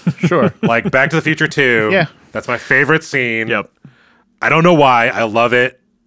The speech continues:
Speaker 2: So I loved this. I was like, "Yeah, you tell me about those timelines, buddy." Um, so basically, the, he tells them that if they fly the time ship without calibrating the matrix, that's what causes the explosion in the twenty-ninth century. It's not, Voyager's evolved somehow,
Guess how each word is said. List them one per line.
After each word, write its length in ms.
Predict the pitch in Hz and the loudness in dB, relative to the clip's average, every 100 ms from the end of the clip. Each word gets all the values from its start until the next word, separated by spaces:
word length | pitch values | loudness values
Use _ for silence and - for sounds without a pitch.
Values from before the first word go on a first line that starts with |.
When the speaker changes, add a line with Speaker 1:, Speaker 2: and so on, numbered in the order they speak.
| _ | _
Speaker 2:
So 160 | - 127 | -4 -2
I 60 | |
loved 260 | 123 127 107 | 2 0 0
this. 320 | 98 98 95 101 | -2 -2 -4 -10
I 20 | |
was 60 | |
like, 120 | 92 82 | -14 -14
"Yeah, 220 | 87 95 | -6 -6
you 160 | 92 98 | -6 -10
tell 240 | - 104 | -8 -8
me 80 | 113 | -8
about 200 | 95 92 | -8 -10
those 160 | 98 - | -12 -16
timelines, 540 | - 95 90 87 87 | -18 -18 -16 -18 -18
buddy." 340 | 92 90 95 - _ - - - _ _ - | -18 -16 -18 -20 _ -20 -20 -20 _ _ -4
Um, 480 | 120 113 113 110 - _ _ _ _ _ | -2 0 -2 -6 -16 _ _ _ _ _
so 160 | - 139 | -12 -2
basically, 540 | 180 226 208 196 180 | 0 2 2 0 -2
the, 260 | 120 131 151 - | -10 -8 -8 -8
he 200 | - 180 | -6 -6
tells 340 | - 196 208 175 | -2 0 2 2
them 160 | 180 | 0
that 300 | 156 147 147 - - - - _ _ | 2 0 -2 -8 -20 -20 -20 _ _
if 160 | - 139 | -10 -6
they 300 | 147 139 127 | -4 -4 -4
fly 400 | 120 - 175 208 | -8 -2 2 2
the 80 | 180 | 2
time 260 | 165 160 | -2 -2
ship 280 | 156 151 143 | -2 -4 -2
without 240 | 123 120 - | -2 -4 -2
calibrating 480 | 147 151 147 143 | 0 0 0 0
the 80 | 131 | -2
matrix, 680 | 120 113 - 113 107 - - - _ _ - | -4 -4 -2 -4 -4 -14 -18 -20 _ _ -6
that's 320 | 147 151 - | -2 -2 -2
what 180 | 147 - | -4 -4
causes 600 | 139 127 120 120 113 90 | -2 0 0 0 -4 -4
the 300 | 113 110 104 | -6 -4 -6
explosion 760 | 104 - 131 117 101 110 104 104 | -8 -8 -2 -2 -2 -4 -6 -10
in 140 | 113 | -12
the 60 | 110 | -10
twenty-ninth 440 | - 117 101 95 | -8 -6 -8 -8
century. 360 | 110 98 90 78 | -12 -12 -14 -16
It's 140 | - | -6
not, 200 | 139 165 | -4 -4
Voyager's 560 | 120 123 147 202 220 185 | -8 -4 2 4 4 2
evolved 320 | 165 160 143 | 2 2 0
somehow, 680 | - 160 131 101 95 87 | -4 -6 -4 -6 -6 -8